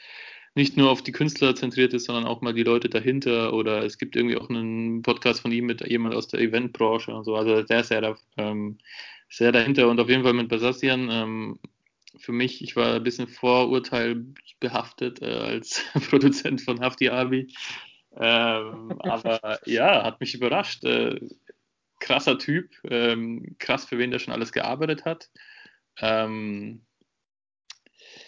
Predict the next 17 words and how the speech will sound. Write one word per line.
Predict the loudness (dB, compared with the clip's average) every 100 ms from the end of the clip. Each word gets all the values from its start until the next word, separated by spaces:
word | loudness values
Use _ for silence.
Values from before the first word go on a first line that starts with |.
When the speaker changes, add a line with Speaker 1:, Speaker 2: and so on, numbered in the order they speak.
| -20 _ _ _ _ _
Speaker 1:
auf | -4 4
jeden | 4 4
Fall | 2 2
definitiv, | 2 -2 -2 -4 0 -2 0
äh, | 2 4
lohnenswert, | 4 2 0 0 2 2 2
sich, | -2 -6 -4
ähm, | -4 -4 -6 -8 -8 -4
reinzuziehen. | 0 0 -2 -6 0 2 2
Und, | 0 -2 -4 -4
äh, | -2 -2 -4 -8 _ -20 -20 _
interessanter | -8 -6 -2 0 -2 -4
Fact | 0 0 0
am | -4
Rande, | -2 -2 0 0
Basassian, | 0 -2 -4 -6 -4 -4 -4
ehemalig, | 0 0 2 0 0 -4